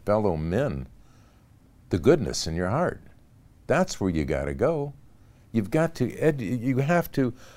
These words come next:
open the door so that these people can be kind to each other. And they have to know why they're being kind. Praise them when they're doing well. It's not about money. <laughs> It's not about money. Uh, money is gonna destroy 'em.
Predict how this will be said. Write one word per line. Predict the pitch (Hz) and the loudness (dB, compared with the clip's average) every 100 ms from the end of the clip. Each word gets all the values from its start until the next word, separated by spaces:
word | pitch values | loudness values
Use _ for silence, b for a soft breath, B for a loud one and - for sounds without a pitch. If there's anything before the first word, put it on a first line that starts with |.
| B - | B 2
open | 143 170 156 135 | 4 6 4 2
the | 110 | 4
door | 131 151 139 | 4 4 4
so | - | 0
that | 95 123 | -2 -2
these | 117 117 - | 0 -2 0
people | 135 135 110 | 0 0 -2
can | - 101 | -2 0
be | 107 | -2
kind | - 143 175 190 | -2 -2 2 2
to | 98 | 0
each | 73 78 - | -4 -6 -4
other. | 67 - - - - - b b | -6 -6 -12 -16 -20 -20 b b
And | 113 123 | 0 2
they | 127 | 2
have | 135 - | 0 2
to | 139 | 4
know | 190 | 6
why | 175 90 | 6 6
they're | 78 71 | 4 0
being | 73 67 60 | 0 -2 -4
kind. | - 69 58 60 - - - - | -8 -8 -8 -12 -18 -20 -20 -4
Praise | 139 156 165 | 2 4 4
them | 117 107 | 2 0
when | 90 | 0
they're | 82 | -2
doing | 71 73 69 | -2 -4 -6
well. | 67 62 - b b b b b b - | -6 -8 -10 b b b b b b -6
It's | 110 - | -6 -2
not | 127 175 175 | 0 2 2
about | 131 123 110 | 0 0 0
money. | 113 151 160 73 64 | -2 -2 -2 -4 -8
<laughs> | - | 0
It's | 143 - - - | 0 0 -2 0
not | 190 - | 0 0
about | 80 78 82 | 0 4 4
money. | 92 120 208 170 - - b b 98 | 2 -2 0 0 -4 -12 b b -4
Uh, | 80 | -2
money | 110 143 208 135 | 2 4 4 4
is | 95 | 2
gonna | - 95 82 | 2 0 0
destroy | 87 - 160 196 165 | -4 -2 0 2 0
'em. | 65 | -2